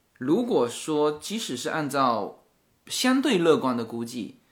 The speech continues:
那也就是说整个上半年，就是我们都要在，呃，这种环境当中度过嘛。那么这种环境会给我们整个世界带来多大的改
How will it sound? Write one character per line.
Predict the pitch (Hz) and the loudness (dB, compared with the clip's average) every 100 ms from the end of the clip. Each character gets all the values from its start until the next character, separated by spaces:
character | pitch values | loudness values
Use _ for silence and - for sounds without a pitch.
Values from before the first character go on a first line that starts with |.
| _ _ _ _ | _ _ _ _
那 | 151 | -6
也 | 120 | -4
就 | 117 | -4
是 | 143 147 | -8 -6
说 | 151 147 - | -4 -4 -4
整 | 131 104 107 | -4 -4 -4
个 | 165 165 | -4 -4
上 | - 247 151 | 0 0 0
半 | 135 117 | 0 0
年， | 101 60 - _ _ _ - | -2 -10 -16 _ _ _ -20
就 | 120 | -12
是 | 117 | -8
我 | 107 | -4
们 | 117 131 | -2 0
都 | 156 165 | 0 2
要 | 165 127 | 2 2
在， | - 143 120 101 - _ - | 2 2 2 -2 -8 _ -14
呃， | 104 98 | -14 -10
这 | 156 | -6
种 | 131 120 | -4 -4
环 | - 120 110 | -4 -4 -2
境 | 139 190 156 | 0 0 2
当 | 156 | 2
中 | 156 160 | 0 0
度 | 190 151 | 0 4
过 | 190 151 101 | 4 4 2
嘛。 | - - _ _ _ _ - | -4 -12 _ _ _ _ -8
那 | 156 | -2
么 | 156 | -2
这 | 156 311 | 2 2
种 | 196 135 | 2 0
环 | 117 110 | -2 -4
境 | 135 131 113 | -4 -4 -6
会 | - - 180 127 - _ _ _ | -8 0 0 0 -6 _ _ _
给 | 135 113 110 | -2 0 0
我 | 113 113 | -2 -4
们 | 123 143 | -4 -4
整 | 127 104 107 | -4 -4 -4
个 | 180 | -4
世 | 180 196 | -2 -4
界 | 170 147 - - | -2 -2 -2 -2
带 | 175 143 | 0 0
来 | 117 104 113 | 0 -2 -4
多 | 113 180 196 202 | -4 -2 -2 -2
大 | 208 151 | -4 -4
的 | 95 92 | -6 -8
改 | - - | -10 -12